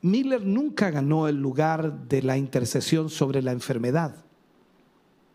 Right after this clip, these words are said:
aunque él vio algunas personas sanadas.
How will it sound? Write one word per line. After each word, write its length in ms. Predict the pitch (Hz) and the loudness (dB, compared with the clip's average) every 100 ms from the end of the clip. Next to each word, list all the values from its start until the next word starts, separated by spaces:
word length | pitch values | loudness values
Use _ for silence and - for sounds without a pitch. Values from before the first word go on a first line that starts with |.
| _ _ _ _ _ _ _ _ _ - | _ _ _ _ _ _ _ _ _ 0
aunque 320 | 160 131 147 | 0 2 0
él 140 | 175 | 0
vio 180 | 147 156 | 0 0
algunas 340 | 147 165 147 | 0 0 -2
personas 440 | - 131 - 143 139 | 0 0 2 0 0
sanadas. 580 | 127 147 139 101 - | 0 0 0 -6 -16